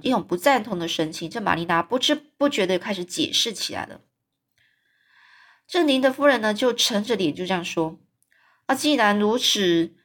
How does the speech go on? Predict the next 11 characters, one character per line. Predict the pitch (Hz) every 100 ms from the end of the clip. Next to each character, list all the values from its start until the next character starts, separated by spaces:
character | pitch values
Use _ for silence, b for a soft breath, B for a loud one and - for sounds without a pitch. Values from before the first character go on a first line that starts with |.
| b
你 | 220 269
得 | 262
负 | 202 277
起 | 254 190
相 | - 226
当 | 226 226
大 | 226 208
的 | 170
责 | 165 160
任 | 165 185
欸。 | 139 98